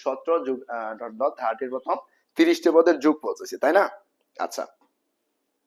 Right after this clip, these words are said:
So আমরা, আহ, এই যে দেখো, আমরা হচ্ছে, এটা হচ্ছে এই সূত্র দ্বারা করব। কি বলছে? এন সংখ্যক পদের সমষ্টি।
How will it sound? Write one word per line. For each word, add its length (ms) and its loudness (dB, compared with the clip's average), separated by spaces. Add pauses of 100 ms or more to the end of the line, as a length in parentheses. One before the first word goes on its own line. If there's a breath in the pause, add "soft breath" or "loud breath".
(560 soft breath)
So 60 2
আমরা, 340 4 (120)
আহ, 440 -4
এই 60 -8
যে 80 -6
দেখো, 140 -10
আমরা 160 -6
হচ্ছে, 200 -8 (100)
এটা 200 -2
হচ্ছে 160 -6
এই 180 -6
সূত্র 220 -6
দ্বারা 200 -6
করব। 260 -18 (320)
কি 80 -4
বলছে? 400 -4
এন 160 -6
সংখ্যক 500 -2
পদের 220 -2
সমষ্টি। 440 -14